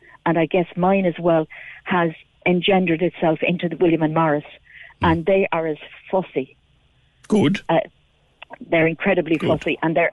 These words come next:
Speaker 1: they're very, very particular.
Speaker 2: 'Cause you, there's
Speaker 1: And
Speaker 2: no one more fussy, fussy than a customer, so if you're as fussy, then, then
Speaker 1: Oh.
Speaker 2: they've a lot less to fuss about. Avril, congratulations and continued success to everybody at Russ
Speaker 1: Thank you.
Speaker 2: Carberry Recipes, talking about black pudding,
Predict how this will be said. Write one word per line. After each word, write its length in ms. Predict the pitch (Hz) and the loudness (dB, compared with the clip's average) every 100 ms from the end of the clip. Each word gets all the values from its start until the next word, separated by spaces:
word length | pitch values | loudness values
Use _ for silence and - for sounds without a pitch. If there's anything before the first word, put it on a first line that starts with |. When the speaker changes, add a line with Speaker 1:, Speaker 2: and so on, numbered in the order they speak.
| 156 | 0
Speaker 1:
they're 120 | 170 | 0
very, 300 | 165 180 170 | 2 0 0
very 180 | 165 156 | -2 -6
particular. 240 | - 170 139 | -6 -2 2
Speaker 2:
'Cause 60 | |
you, 120 | 131 - - | 2 0 0
there's 140 | 120 | 0
Speaker 1:
And 80 | 131 | 2
Speaker 2:
no 60 | |
one 180 | 160 180 | 2 2
more 160 | 156 147 | 2 2
fussy, 500 | - 139 - 123 113 - | 2 -2 0 0 0 -2
fussy 260 | - 135 117 | -2 0 0
than 140 | 104 | 0
a 80 | 101 | 0
customer, 540 | - 123 - 90 76 98 | 0 0 0 -2 0 2
so 240 | 107 104 | 2 2
if 120 | 95 | 2
you're 200 | 123 127 | 2 2
as 120 | 107 | 2
fussy, 420 | - 107 95 104 101 | 0 -2 0 0 0
then, 380 | - 101 104 - | 0 2 0 -2
then 260 | 98 98 92 | -2 0 2
Speaker 1:
Oh. 40 | |
Speaker 2:
they've 180 | 101 101 | 2 4
a 60 | |
lot 220 | 107 107 107 | 2 2 0
less 180 | 107 - | -2 0
to 100 | 92 | 0
fuss 220 | 107 - | 0 2
about. 200 | 101 95 | 2 2
Avril, 280 | 131 117 120 | 0 2 0
congratulations 1000 | - 120 131 127 131 139 131 139 139 - - | 2 2 2 0 2 2 2 2 0 0 -2
and 380 | 117 123 117 - | 0 2 2 2
continued 580 | 117 104 139 147 143 104 | 2 2 2 2 2 0
success 520 | - 110 - 117 - | -4 -2 0 0 0
to 120 | 113 | 0
everybody 400 | 107 104 98 92 - - - - - | 0 2 2 0 -4 -16 -14 -12 -8
at 180 | 87 90 | -6 -2
Russ 200 | 101 95 | 0 0
Speaker 1:
Thank 80 | - | 0
you. 60 | |
Speaker 2:
Carberry 440 | 110 95 - 92 87 - - - | 2 2 2 2 0 -8 -16 -2
Recipes, 640 | 104 95 - - 87 78 | 0 2 -2 -4 -4 -4
talking 360 | - 98 90 92 | -2 0 0 0
about 320 | 78 90 - - - - - - - _ - | 2 2 2 -6 -18 -16 -14 -16 -20 _ -2
black 240 | 120 123 | 0 0
pudding, 380 | - 107 87 76 | 0 0 0 -6